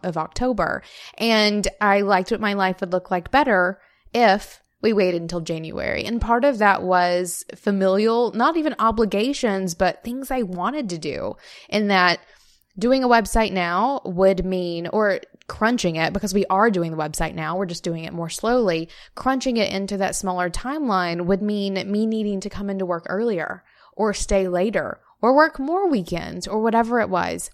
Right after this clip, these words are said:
Though I'm totally down to hustling that out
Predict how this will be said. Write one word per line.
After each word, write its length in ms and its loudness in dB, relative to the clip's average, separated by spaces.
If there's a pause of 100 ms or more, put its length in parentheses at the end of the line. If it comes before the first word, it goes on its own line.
(120)
Though 260 4
I'm 180 -2
totally 500 2
down 280 0
to 40 -4
hustling 440 -8
that 140 -4
out 340 -2